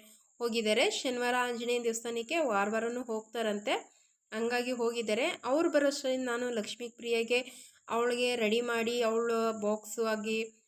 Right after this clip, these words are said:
ಮತ್ತೆ ಸ್ಕೂಲ್ಗೆ ಹೋಗೋದಕ್ಕೆ ಇವತ್ತು ಹಾಫ್ ಡೇ ಅಂತ ಹೇಳಿದ್ರು ಶನಿವಾರ. ಅವಳಿಗೆ ರೆಡಿ ಮಾಡಿ, ಆ, ಟಿಫನ್ ಹಾಕ್ಕೊಟ್ಟಿದ್ದೀನಿ. ಅವಳು ಟಿಫನ್ ಮಾಡ್ತಾ ಇದ್ದಾಳೆ.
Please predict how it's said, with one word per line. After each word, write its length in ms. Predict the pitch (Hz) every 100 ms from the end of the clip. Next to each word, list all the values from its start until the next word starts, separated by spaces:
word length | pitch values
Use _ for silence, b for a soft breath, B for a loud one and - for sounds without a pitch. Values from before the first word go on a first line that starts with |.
| _
ಮತ್ತೆ 140 | 226 277
ಸ್ಕೂಲ್ಗೆ 380 | - 262 247
ಹೋಗೋದಕ್ಕೆ 460 | 233 233 226 220 262
ಇವತ್ತು 240 | 320 254
ಹಾಫ್ 340 | 208 202 208 -
ಡೇ 60 |
ಅಂತ 200 | 233 220
ಹೇಳಿದ್ರು 380 | 226 220 208 269
ಶನಿವಾರ. 420 | 311 233 220 214 247 453 B B B _
ಅವಳಿಗೆ 260 | 220 220 233
ರೆಡಿ 220 | 214 220
ಮಾಡಿ, 520 | 226 226 233 233 -
ಆ, 140 | 220 220
ಟಿಫನ್ 380 | 220 226 226
ಹಾಕ್ಕೊಟ್ಟಿದ್ದೀನಿ. 560 | 220 220 214 220 226 285
ಅವಳು 320 | 302 226 226
ಟಿಫನ್ 420 | 233 208 220 220
ಮಾಡ್ತಾ 320 | 208 202 208 220
ಇದ್ದಾಳೆ. 420 | 208 226 339